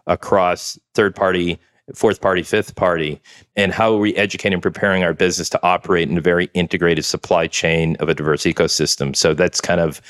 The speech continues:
that, that thought of transparency and how do we get there for our business is super important. So a lot of fun things, Ann. I'm, uh, I'm, I'm taking the time to be able to dig in. I've met with over a hundred companies since October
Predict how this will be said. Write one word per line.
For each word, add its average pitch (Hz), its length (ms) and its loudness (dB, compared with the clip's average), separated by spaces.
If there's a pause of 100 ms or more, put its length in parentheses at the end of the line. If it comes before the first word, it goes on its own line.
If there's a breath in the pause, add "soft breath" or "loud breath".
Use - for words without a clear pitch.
(200 loud breath)
that, 90 240 -2
that 92 180 -2
thought 98 220 2
of 90 120 -4
transparency 92 600 -2
and 82 80 0
how 87 120 2
do 82 80 -2
we 80 80 -2
get 85 300 0
there 80 400 2
for 80 180 2
our 76 80 -2
business 76 500 -2
is 73 100 -4
super - 280 -2
important. 71 500 -2
So - 160 0
a - 20 2
lot 135 200 2
of 208 80 -2
fun 185 200 2
things, 175 300 0
Ann. 82 180 0
I'm, 78 200 -2
uh, 82 220 2 (340 loud breath)
I'm, 95 100 2 (200)
I'm 92 120 2
taking 117 320 0
the 104 80 2
time 101 320 0
to - 80 -6
be 95 140 4
able 92 160 2
to 78 60 -12
dig 98 260 0
in. 98 240 2
I've 82 120 -2
met 98 140 2
with 95 140 2
over 90 180 2
a 85 60 0
hundred 87 260 -2
companies 90 460 0
since - 200 -2
October 90 560 0